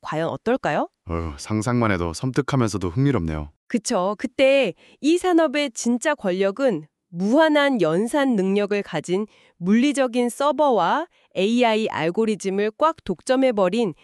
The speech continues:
Speaker 1: 거대 테크 플랫폼 기업의 손에 영원히 넘어가게 될까요? 아니면 수십 년간 우리의 마음속에 켜켜이 쌓아 올린 추억, 그리고 우리가 영원히 잊지 못할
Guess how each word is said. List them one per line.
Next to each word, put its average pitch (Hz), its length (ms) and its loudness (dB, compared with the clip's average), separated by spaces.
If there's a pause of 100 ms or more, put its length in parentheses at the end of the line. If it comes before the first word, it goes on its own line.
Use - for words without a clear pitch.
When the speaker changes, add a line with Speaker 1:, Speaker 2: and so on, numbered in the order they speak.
(160)
Speaker 1:
거대 254 640 2
테크 - 380 -2
플랫폼 320 540 0
기업의 196 440 0
손에 180 360 -2
영원히 262 520 4
넘어가게 208 540 0
될까요? 214 720 0 (340)
아니면 208 540 2 (400)
수십 330 360 2
년간 294 480 4
우리의 208 380 0
마음속에 185 580 -2
켜켜이 320 480 -4
쌓아 233 320 0
올린 196 320 2
추억, 240 400 0 (420)
그리고 202 360 0
우리가 196 360 0
영원히 196 460 2
잊지 196 360 -6
못할 202 460 0